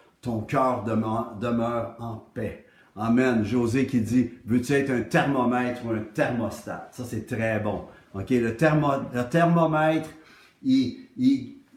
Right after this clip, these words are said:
il, euh, il répond à la température, mais le thermostat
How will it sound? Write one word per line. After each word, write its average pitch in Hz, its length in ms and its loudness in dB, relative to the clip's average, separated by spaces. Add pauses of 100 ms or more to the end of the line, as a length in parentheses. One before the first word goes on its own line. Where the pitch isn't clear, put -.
il, 135 200 2
euh, 117 480 0
il 127 160 4
répond 165 540 2
à 131 100 -2
la 131 160 0
température, 123 960 0
mais 107 120 2
le 123 200 -2
thermostat 135 1080 -2